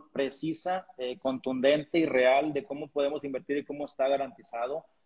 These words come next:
Eh, realmente la gente que, que busca vivir de las rentas, sé que hoy, ya después de, de esta, de esta charla, tiene más noción de cómo hacerlo.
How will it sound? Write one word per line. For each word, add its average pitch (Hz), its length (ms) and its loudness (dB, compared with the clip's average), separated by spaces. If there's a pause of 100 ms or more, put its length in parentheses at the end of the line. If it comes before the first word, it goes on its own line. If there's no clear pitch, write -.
(180)
Eh, 123 360 -4
realmente 156 480 0
la 156 160 4
gente 147 400 -6
que, 139 380 -4
que 123 420 -6
busca 170 400 0
vivir 147 200 2
de 160 80 -2
las 147 160 0
rentas, 147 480 -6 (160)
sé 151 280 -8
que 165 120 -6
hoy, 151 340 -4
ya 147 220 0
después 151 380 -4
de, 156 100 -10 (120)
de 135 60 -10
esta, 139 140 -12 (220)
de 135 100 -8
esta 143 160 -10
charla, 143 440 -4 (280)
tiene 151 220 4
más 156 220 4
noción 147 420 -2
de 143 120 -2
cómo 147 220 -2
hacerlo. 147 500 -4